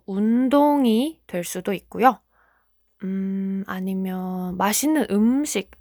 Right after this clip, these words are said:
뭐, 술, 맛있는 술이 될 수도 있겠죠.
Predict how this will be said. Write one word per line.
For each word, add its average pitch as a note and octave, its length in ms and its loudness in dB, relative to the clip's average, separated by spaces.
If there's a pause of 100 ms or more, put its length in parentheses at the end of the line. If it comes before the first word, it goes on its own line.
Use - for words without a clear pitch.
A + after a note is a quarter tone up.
(220)
뭐, E3+ 720 -10
술, - 560 -4
맛있는 G3 520 0
술이 - 1000 -2
될 F3+ 160 -4
수도 - 240 -2
있겠죠. - 520 0